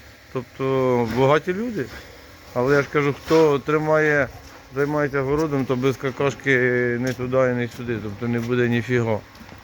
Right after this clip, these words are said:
Все, Калюха побіг, втік, каже, "Ріж свою свиню сам", кудись побіг. Побіг, по воду побіг, да? Побіг по воду. Сонце світить, погано видно.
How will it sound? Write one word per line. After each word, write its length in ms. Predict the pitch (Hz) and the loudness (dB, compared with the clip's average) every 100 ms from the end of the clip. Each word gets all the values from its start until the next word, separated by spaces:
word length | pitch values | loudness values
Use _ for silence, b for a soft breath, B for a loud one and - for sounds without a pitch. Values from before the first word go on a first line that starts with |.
| - - | -18 -12
Все, 140 | - 127 | -4 -2
Калюха 380 | 131 135 117 120 | 0 0 0 -2
побіг, 400 | 123 120 123 101 - | -4 -2 -2 -2 -4
втік, 220 | 135 - | -4 0
каже, 280 | 117 113 123 | 0 2 2
"Ріж 180 | 156 | 0
свою 260 | - 147 143 | -2 0 0
свиню 380 | 120 143 143 131 | 0 -2 0 -2
сам", 400 | - 160 180 175 - - - - - - - - | 0 0 0 -4 -12 -20 -20 -20 -20 -20 -16 -8
кудись 220 | 131 123 - | -6 -6 -4
побіг. 320 | 120 107 101 - - - | -4 -4 -8 -10 -18 -8
Побіг, 340 | 131 135 165 - - - - | -4 0 -2 -2 -12 -16 -6
по 60 | |
воду 240 | 151 180 131 | 2 2 2
побіг, 280 | 117 104 104 | -4 -6 -2
да? 200 | 127 143 - - - - - - - - - - - | -2 -4 -12 -20 -20 -20 -20 -20 -20 -20 -20 -20 -8
Побіг 280 | 123 135 135 - | -2 0 -2 -2
по 80 | |
воду. 440 | 113 104 101 101 98 98 - - - - - - - - - - - 269 - - - - - - - | -2 -2 -4 -4 -8 -10 -14 -20 -20 -20 -18 -16 -14 -14 -14 -14 -14 -14 -14 -14 -14 -12 -12 -12 -10
Сонце 460 | - 165 147 - 135 | 0 4 4 2 -4
світить, 440 | - 185 151 127 | -2 -2 0 0
погано 440 | 151 147 175 175 | 2 2 4 2
видно. 600 | 165 151 143 120 117 117 | 0 0 2 0 0 -2